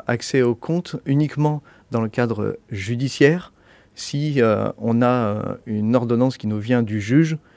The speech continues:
on, à ce moment-là, on fera des, euh, des demandes au réseau social pour avoir le contenu des réseaux sociaux,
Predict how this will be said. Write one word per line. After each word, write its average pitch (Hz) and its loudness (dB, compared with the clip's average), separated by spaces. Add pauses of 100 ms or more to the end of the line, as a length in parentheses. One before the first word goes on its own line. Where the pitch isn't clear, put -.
(360)
on, 107 -4
à 101 -2
ce - -8
moment-là, 104 2
on 143 2
fera 113 0
des, 104 2
euh, 98 -4 (580)
des 117 2
demandes 131 2 (220)
au 139 6
réseau 120 4
social 123 0 (400)
pour 131 4
avoir 131 6
le 110 6
contenu 123 4
des 120 6
réseaux 107 2
sociaux, 117 -4